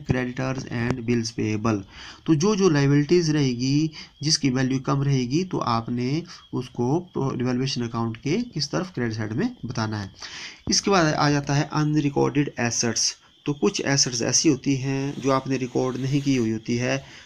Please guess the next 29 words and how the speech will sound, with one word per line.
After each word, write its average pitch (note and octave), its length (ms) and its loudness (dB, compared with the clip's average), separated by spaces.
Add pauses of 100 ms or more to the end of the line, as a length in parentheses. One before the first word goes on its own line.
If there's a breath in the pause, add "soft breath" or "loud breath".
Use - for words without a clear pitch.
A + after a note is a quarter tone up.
(140)
जब B2+ 160 0
बाद D#3+ 220 4
में B2 120 2
आपको A#2+ 220 -2
पता A#2+ 240 -2
चलता A2 320 -2
है, F3 180 2 (380 loud breath)
तो A#2 100 2
ये C3 460 4
आप B2 200 -2
लिए, B2 160 -2
आपके B2 280 -2
लिए B2 120 0
प्रॉफिट B2 360 0
की C#3+ 140 0
बात C#3 260 0
है, D3 100 0
तो D3 60 -2
उसको C3+ 200 -4
भी C3 100 0
रिवैल्यूएशन B2+ 440 -2
अकाउंट A#2 380 -4
की D#3+ 280 2 (400 loud breath)
क्रेडिट A#2 220 2
साइड A2 160 -2
में G#2+ 160 -2
बताया A2+ 320 -4 (120)
जाता G#2+ 340 0
है। G2 140 -6